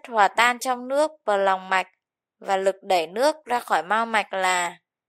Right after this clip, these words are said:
hai tám trừ, mở ngoặc, mười cộng ba cộng tám, đóng ngoặc,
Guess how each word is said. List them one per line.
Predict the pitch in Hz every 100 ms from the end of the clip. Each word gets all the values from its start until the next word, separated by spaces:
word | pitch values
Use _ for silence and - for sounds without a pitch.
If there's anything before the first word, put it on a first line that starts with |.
| _ _ _ _ _ _ _
hai | - 254
tám | 247 202 190 190 233
trừ, | - 233 202 185 170 _ _ _ _ _ _
mở | 190 185
ngoặc, | 180 185 185 _ _ _ _ _
mười | 208 208 202 185 180
cộng | 208 196 - _
ba | 220 240 240 240 -
cộng | 214 - _
tám, | - 190 185 214 262 _ _ _ _ -
đóng | 185 202
ngoặc, | 240 226